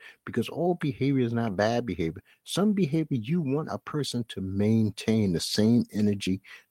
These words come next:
that they've always had in their life. They could be doing some really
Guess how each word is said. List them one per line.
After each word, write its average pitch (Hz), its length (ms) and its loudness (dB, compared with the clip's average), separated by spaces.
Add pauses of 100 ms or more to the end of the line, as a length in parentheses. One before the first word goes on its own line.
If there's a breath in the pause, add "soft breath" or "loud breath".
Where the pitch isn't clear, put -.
that 92 120 0
they've 92 220 4
always 95 460 4
had 92 300 2
in 85 40 0
their 87 140 -2
life. 82 320 -6 (420 loud breath)
They 120 100 6
could 117 200 -4
be 110 100 2
doing 104 300 2
some 82 400 -4
really 110 420 4